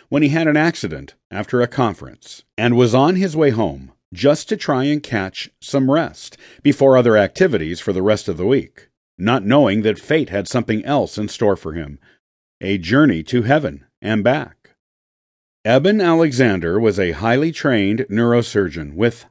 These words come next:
high experience when it came to the brain, but highly skeptical about the supernatural until he himself died, went to heaven, and came back. Brian Miller was a truck driver from Ohio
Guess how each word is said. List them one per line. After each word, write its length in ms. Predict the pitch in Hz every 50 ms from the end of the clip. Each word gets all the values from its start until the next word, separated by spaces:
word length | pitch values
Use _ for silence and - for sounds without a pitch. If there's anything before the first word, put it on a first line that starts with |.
| _
high 180 | - 131 143 185
experience 960 | 214 196 151 - - - - - 156 185 202 160 95 - - - - - - - - - - - _
when 160 | - 107 107
it 120 | 98 87
came 180 | - - 135 131
to 140 | 120 117 98
the 80 | 90
brain, 500 | 82 73 90 117 139 139 87 57 - - - _ _ _ _ _ _ _ _ _
but 260 | - 69 85 120 113 98
highly 340 | 127 151 202 202 160 127
skeptical 640 | 110 - - - - 127 - - 107 - - 76 82
about 240 | 104 120 123 113 -
the 100 | - 92
supernatural 880 | - - 170 175 - 185 165 160 156 151 - - - 76 62 - - _
until 300 | - 120 120 156 151 139
he 160 | 120 175 180
himself 460 | 165 143 120 - - 151 156 156 -
died, 400 | - 92 78 73 71 73 87 - - - - - _ _ -
went 200 | 85 104 120 117
to 120 | 104 90
heaven, 340 | 95 143 160 131 90 82 110
and 220 | 120 104 101 104
came 200 | - - 135 127
back. 540 | 113 123 147 170 104 - - - _ _ _ _ _ _ _ _ _ _ _ _ _ _ _ _ _ _ _ _ _ -
Brian 520 | 82 87 101 113 127 135 151 165 170 175
Miller 520 | 165 156 143 120 104 87 90 104 120 123 - _
was 180 | - 90 104 107
a 80 | 135 127
truck 300 | - - 160 143 - -
driver 320 | 98 87 85 85 92 98
from 200 | 95 - 123 110
Ohio 600 | 117 120 104 107 117 101 92 85 80 78 73 -